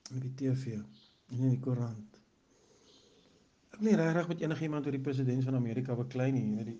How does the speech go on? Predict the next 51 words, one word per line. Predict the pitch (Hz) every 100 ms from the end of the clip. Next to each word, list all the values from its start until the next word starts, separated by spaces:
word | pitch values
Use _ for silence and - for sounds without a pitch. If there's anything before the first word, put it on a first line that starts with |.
| -
het | -
voel | 135
half | 117 120 131
of | 131
die |
lewe | 120 117 131
te | 135
kort | 135 131
daaroor | 120 107 107 98 -
is. | - - - - _ - _ _ _ _ _ _ _ -
Maar | 143
as | 131
'n, | 156 143
as | 131
'n | 135
skrywer | - 151 160 160
en | 147
as | 135
'n | 135
mens | 123 135 131 - - - -
is, | - - -
is | 147
ek | 156
nogal | 160 165
gefassineerd | 160 156 143 151 131 139
deur | 135 131
hierdie | 127 127 127
hele | 131 123 127 -
Trump | 139 131 127
verskynsel. | 123 - 131 127 127 104 - - - - - - - - - -
Want | - 127
alles | 151 170
in | 170
die | 151
president | 151 139 131 127 131
van | 139
Amerika | 135 127 135
is | 135
hy | 139 131
vir | 156
my | 143
ook | 165 147 156
'n, | 143 139 131 - - - - _ _ - -
'n | 131
verskynsel. | 160 - 156 165 147
Hy's | 127
half | 131 135
meer | 131 131 139
as | 131
'n | 135
mens. | 117 117 104 - -